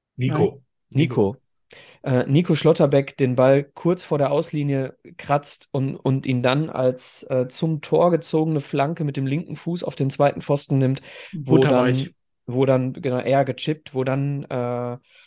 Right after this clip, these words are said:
Speaker 2: Toni Modest, der wertvollste Einkauf der Borussia in den letzten
Speaker 3: <laughs>
Speaker 2: dreißig Jahren, das Ding zum Ausgleich netzt. <laughs> Vielleicht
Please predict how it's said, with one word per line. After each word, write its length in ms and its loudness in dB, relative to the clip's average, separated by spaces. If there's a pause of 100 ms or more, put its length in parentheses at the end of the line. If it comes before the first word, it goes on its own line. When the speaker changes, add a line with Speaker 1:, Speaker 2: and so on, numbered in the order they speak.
(360)
Speaker 2:
Toni 400 6
Modest, 880 2
der 260 2
wertvollste 640 -2
Einkauf 400 -4
der 140 -6
Borussia 360 -6
in 80 -4
den 80 2
letzten 280 0
Speaker 3:
<laughs> 20 -4
Speaker 2:
dreißig 340 -4
Jahren, 320 -2 (460)
das 200 -6
Ding 260 -2
zum 280 -4
Ausgleich 520 -2
netzt. 500 -6 (140)
<laughs> 120 -20
Vielleicht 640 4